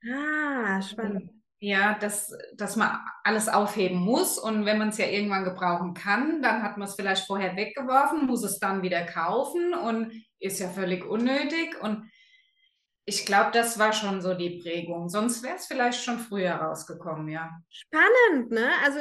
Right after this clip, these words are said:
Speaker 1: genau das, was du ja auch sagst. Da sind wir jetzt wieder beim Thema Persönlichkeitsentwicklung. So Glaubenssätze finden in deinem Leben statt.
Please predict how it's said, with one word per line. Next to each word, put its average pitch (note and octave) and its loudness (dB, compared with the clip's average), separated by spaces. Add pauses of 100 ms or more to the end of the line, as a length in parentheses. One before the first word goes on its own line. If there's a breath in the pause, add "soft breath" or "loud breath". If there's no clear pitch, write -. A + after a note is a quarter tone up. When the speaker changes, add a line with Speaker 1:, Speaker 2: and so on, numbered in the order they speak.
Speaker 1:
genau D#4 4
das, E4+ 0
was E4+ -2
du E4+ -4
ja D4 0
auch D4 -8
sagst. E4+ 4
Da C4+ -2
sind C#4 -6
wir C#4+ -2
jetzt C#4 -6
wieder C#4+ -2
beim C4+ 0
Thema C#4 -4
Persönlichkeitsentwicklung. C4+ -2
So C#4+ -2
Glaubenssätze C4+ 0
finden C4 -4
in B3+ -2
deinem A#3+ 0
Leben A#3+ 2
statt. B3+ 0